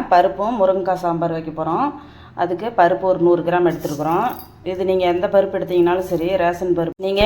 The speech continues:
இதுக்கு ரேஷன் பருப்பு இல்லைன்னா கடையில வாங்குற பருப்பு யூஸ் பண்ணாலும் சரி, அந்த பருப்போட கொஞ்சமா இந்த அளவுக்கு மட்டும் கடலப்பருப்பு சேர்த்துக்கோங்க. அப்ப சாம்பார் ரொம்ப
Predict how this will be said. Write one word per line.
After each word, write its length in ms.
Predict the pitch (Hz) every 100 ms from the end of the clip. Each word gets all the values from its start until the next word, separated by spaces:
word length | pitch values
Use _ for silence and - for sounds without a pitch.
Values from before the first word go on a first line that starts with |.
| 226
இதுக்கு 260 | 196 185 185
ரேஷன் 320 | 196 226 202
பருப்பு 260 | 185 185 226
இல்லைன்னா 240 | 190 196 196
கடையில 280 | 180 185 180
வாங்குற 200 | 180 175 175
பருப்பு 240 | 170 170
யூஸ் 120 | 170 -
பண்ணாலும் 320 | 165 170 175
சரி, 180 | 165 175 240 175
அந்த 160 | 165 165
பருப்போட 400 | 170 170 180 160 180 277 285 - - -
கொஞ்சமா 440 | 185 185 190 196 202 160 - - 180
இந்த 120 | 175
அளவுக்கு 280 | 175 190 185
மட்டும் 340 | 175 196 277 285
கடலப்பருப்பு 500 | 190 185 190 180 165 170
சேர்த்துக்கோங்க. 460 | 165 160 156 156 185 262 - - - 190
அப்ப 180 | 180 180
சாம்பார் 360 | 175 180 185 175
ரொம்ப 180 | 170